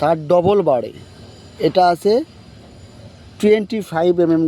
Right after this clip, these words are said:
ডায়া, তাহলে বোথ পো-, টোয়েন্টি ফাইভ এমএম ডায়া হলে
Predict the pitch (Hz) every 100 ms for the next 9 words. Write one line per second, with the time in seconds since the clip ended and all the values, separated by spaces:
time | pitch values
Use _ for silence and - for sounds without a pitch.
0 | 139 127 139 185 226 - 143 139 160 156
1 | 123 143 208 - - - - - - -
2 | - - - - - - - - - -
3 | 190 - - - - 190 190 196 170 170
4 | 185 175 160 151 156 160